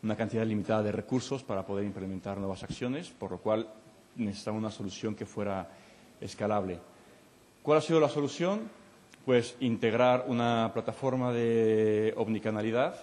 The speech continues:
de marketing y mejorar la personalización, no solamente a través de los emails, sino también a través de la web, para que cuando esos perfiles que ya están, que ya conocen, que, que han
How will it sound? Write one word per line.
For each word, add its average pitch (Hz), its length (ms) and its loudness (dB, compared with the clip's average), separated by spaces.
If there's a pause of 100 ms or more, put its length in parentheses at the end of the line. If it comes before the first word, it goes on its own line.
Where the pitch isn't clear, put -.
(420)
de 117 60 -8
marketing 139 520 -2 (120)
y 196 300 -4 (420)
mejorar 131 480 4
la 143 140 2
personalización, 120 960 0
no 131 180 2
solamente 139 560 0
a 120 60 2
través 117 200 0
de 120 60 -2
los 117 160 -4
emails, 170 240 -4
sino 131 180 -2
también 127 280 0
a 135 40 -4
través 120 280 0
de 113 80 0
la 107 100 2
web, 98 220 0 (400)
para 110 180 2
que 117 80 -4
cuando 123 240 0
esos 143 220 -4
perfiles 139 600 -2
que 113 140 -6
ya 120 140 0
están, 131 340 -4 (180)
que 113 100 -2
ya 120 120 2
conocen, 151 540 -2 (500)
que, 107 680 2
que 113 320 0
han 139 680 2